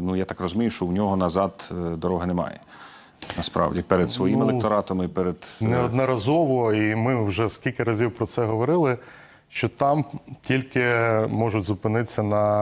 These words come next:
Speaker 2: адекватний удар назустріч, контрудар, тобто,
Speaker 1: Мгм.
Speaker 2: ну, що, власне, і роблять Збройні Сили України, український народ. Інших способів, е, знайти компроміси, е,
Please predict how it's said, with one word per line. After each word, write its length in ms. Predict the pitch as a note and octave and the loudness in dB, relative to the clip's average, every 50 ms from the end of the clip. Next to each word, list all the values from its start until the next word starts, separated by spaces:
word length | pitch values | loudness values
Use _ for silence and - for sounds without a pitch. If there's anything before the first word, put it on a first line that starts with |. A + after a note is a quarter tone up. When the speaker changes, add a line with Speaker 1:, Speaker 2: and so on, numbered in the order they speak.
| G#2 G2+ G#2 G2+ G#2 - | 2 2 0 0 -2 -2
Speaker 2:
адекватний 800 | - G#2 F#2+ - G2+ - A2 A2 G#2+ G#2+ - G#2+ G2 F#2+ F#2+ E2+ - - _ _ _ _ _ _ _ _ _ _ _ - - - | -2 -4 -2 -2 -2 0 2 0 0 0 0 -2 0 0 0 -2 -4 -10 _ _ _ _ _ _ _ _ _ _ _ -8 -6 0
удар 380 | - G#2 F2+ G#2+ A2 G#2+ G#2+ G#2 - - - - - - - | 0 2 4 4 2 2 2 -2 -6 -14 -20 -20 -16 -6 -2
назустріч, 600 | G2+ G2+ F#2 E2+ G#2+ - - - C3+ C3+ - - | 0 0 2 2 2 0 0 0 -2 -2 -2 -2
контрудар, 720 | - G#2+ A2+ A#2 A2+ - A2+ A2+ A2+ A2 A#2+ A#2+ A#2+ A2+ - | -2 0 0 0 0 0 0 0 0 2 2 0 0 0 -2
тобто, 340 | - F#2+ F#2 F2 F2 F2+ G2 | -2 -2 0 0 0 2 0
Speaker 1:
Мгм. 160 | F#2+ F2+ F2+ - | 0 0 0 0
Speaker 2:
ну, 120 | A2+ A#2 | 0 0
що, 160 | G2+ - - | 0 0 0
власне, 360 | F#2+ F#2+ G#2 G2 - - G#2+ F#2+ | 0 2 0 0 0 -2 -2 0
і 40 | |
роблять 440 | G2 G2+ G#2+ G#2 G#2 G2 F2+ - - - - - - - - - - - | 0 0 0 0 -2 -6 -6 -8 -12 -20 -20 -20 -20 -20 -20 -18 -8 -2
Збройні 300 | F#2 G2+ A#2 A2 A2 G2+ | 0 2 2 2 2 0
Сили 220 | - - A2 G#2 | 2 2 2 2
України, 380 | G2+ F#2+ - G2 G#2+ C#3 C#3 A#2+ | 2 2 2 2 2 2 2 2
український 460 | G#2 F#2 G#2+ A2 A2+ G2+ - - G#2+ | 0 0 0 0 0 0 0 0 2
народ. 340 | G2+ G#2+ A2 C3 D3+ D3 - - - - - - _ _ _ _ _ _ _ _ _ - - | 2 2 4 2 2 0 -2 -12 -20 -20 -20 -20 _ _ _ _ _ _ _ _ _ -8 -2
Інших 320 | - D#3 E3 D3 - B2 - | 0 0 2 2 0 -2 -2
способів, 640 | - - E3+ F#3 F3+ - D#3 A#2 G2 G2 F2+ E2+ - - - - - - - - - - - - - - _ - | -2 -2 0 0 0 0 0 0 0 0 0 -2 -6 -12 -20 -20 -20 -20 -20 -20 -20 -20 -20 -20 -20 -20 _ -4
е, 320 | F#2+ F#2 F#2 F2+ F2+ F2+ F2+ | 0 2 4 4 4 4 2
знайти 340 | E2+ A2+ A#2+ A2+ - C3 | 2 2 2 2 2 0
компроміси, 720 | - - A#2 G#2 - - A2 A#2 C3+ E3 E3 - - - | 0 0 0 0 2 2 2 4 4 4 2 2 0 0
е, 240 | G2+ F#2+ F2+ D#2+ D#2+ | 0 0 0 -2 -4